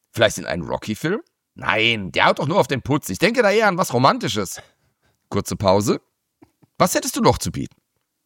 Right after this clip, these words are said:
"Und das wäre auch schon alles." "Hm, du scheinst dir nicht viel Gedanken über unsere Verabredung gemacht zu haben." <laughs> Sie war auch sehr überraschend. "Okay, okay, vergessen wir nicht,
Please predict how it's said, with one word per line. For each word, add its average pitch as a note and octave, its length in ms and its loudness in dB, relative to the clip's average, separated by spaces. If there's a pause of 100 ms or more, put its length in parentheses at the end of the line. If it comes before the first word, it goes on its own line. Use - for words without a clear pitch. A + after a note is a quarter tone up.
(140)
"Und - 180 -6
das - 160 -4
wäre - 160 -4
auch B1+ 140 -2
schon - 120 -6
alles." - 360 0 (380)
"Hm, - 160 -8 (160)
du - 120 -4
scheinst C#3+ 280 2
dir A#2 60 0
nicht F3 180 0
viel A3+ 140 -2
Gedanken G#3+ 340 4
über C#3 160 2
unsere C3 280 2
Verabredung C3+ 500 2
gemacht B2+ 260 2
zu B2+ 120 2
haben." F#2 240 2
<laughs> - 40 -6 (2750)
Sie D#3+ 220 -6
war A3 180 2
auch G3 100 -6
sehr G#3+ 220 -2
überraschend. - 640 -6 (200)
"Okay, F3 460 4
okay, C3+ 540 2
vergessen E3 520 0
wir C3+ 140 4
nicht, - 280 -2